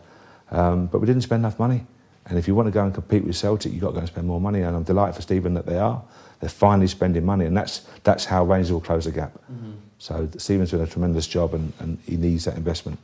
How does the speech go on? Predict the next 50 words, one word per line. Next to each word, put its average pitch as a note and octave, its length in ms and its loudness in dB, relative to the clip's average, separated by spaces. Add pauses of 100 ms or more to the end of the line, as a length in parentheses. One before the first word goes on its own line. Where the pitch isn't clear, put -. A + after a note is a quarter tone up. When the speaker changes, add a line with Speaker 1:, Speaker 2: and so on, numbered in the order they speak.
Speaker 2:
Were D#3 80 4
you D3+ 60 10
also E3+ 220 6
hoping E3 200 4
that D3 100 0
the C#3+ 60 6
older D#3 200 4
boys D#3 180 6
would D#3 80 2
be D3+ 60 6
a D3 60 6
good C#3+ 120 4
influence D3 400 0
on, C#3 200 0 (180)
'cause C3+ 120 -4
you C#3 40 4
had C3+ 80 0
so C#3 140 -2
many C#3+ 180 4
young C#3 220 2
players? C#3+ 420 0
Speaker 1:
Yeah, G#2+ 220 6 (260)
I - 40 -10
Speaker 2:
Yeah. F#2+ 40 6
Speaker 1:
wanted G2+ 260 4
that G2 120 6
mentor G2 420 4
type F2+ 280 2
role. E2+ 340 2 (100)
Speaker 2:
Yeah. A#2+ 160 -4
Speaker 1:
I D#2+ 40 -4
had G2 240 4
Lee, F#2 260 6
I D#2+ 60 -6
had F#2+ 240 0
Kenny, F2+ 360 2 (360)
but E2 80 -4
I F2 40 -2
wanted F#2 320 0
more. F2 400 4 (360)
I E2+ 100 -4
wanted F2+ 140 2
some F2 160 0
more F#2 160 4
men F2 300 4
to F2 100 -2
go E2+ 160 4
into, F2 320 0
into F2 240 -2
the, D#2+ 80 0